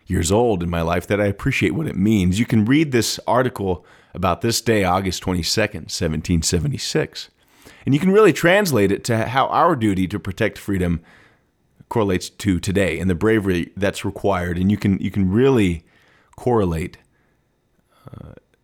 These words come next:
their bravery with what it takes now to defend it. You can see that it, it wasn't given to us. It didn't fall upon our laps. We had to fight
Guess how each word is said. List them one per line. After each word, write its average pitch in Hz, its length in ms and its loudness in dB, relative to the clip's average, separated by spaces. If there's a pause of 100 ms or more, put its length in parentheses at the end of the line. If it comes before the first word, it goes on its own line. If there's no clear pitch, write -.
their 110 220 2
bravery 92 640 -6 (520)
with - 300 -14
what 117 180 -2
it 117 120 -2
takes 139 280 -2
now 127 160 2
to 120 160 -10
defend 143 380 2
it. - 200 -4 (1200)
You 123 100 0
can 135 160 0
see 190 280 0
that 123 220 2
it, 98 140 -4
it 117 100 2
wasn't 110 460 0
given 110 340 2
to 87 240 -8
us. - 160 -10
It 87 60 -8
didn't 113 200 -4
fall 117 380 0
upon 101 280 -4
our 90 120 -4
laps. 87 440 -2
We 92 100 -2
had 92 160 -2
to 92 60 -6
fight - 420 -2